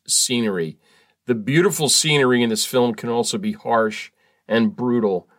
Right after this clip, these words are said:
much like the topic of this short and the themes that it explores, all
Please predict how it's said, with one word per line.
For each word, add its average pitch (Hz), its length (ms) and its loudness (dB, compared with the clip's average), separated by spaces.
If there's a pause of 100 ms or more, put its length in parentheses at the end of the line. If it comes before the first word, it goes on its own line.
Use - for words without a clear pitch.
(260)
much 117 320 0
like 117 180 2
the 107 100 -4
topic 135 480 0
of 95 160 -4
this 101 160 -4
short 107 400 -4
and 101 120 -8
the 95 80 -6
themes 107 680 -2 (240)
that 110 160 2
it 101 100 -2
explores, 98 720 -4 (600)
all 120 480 2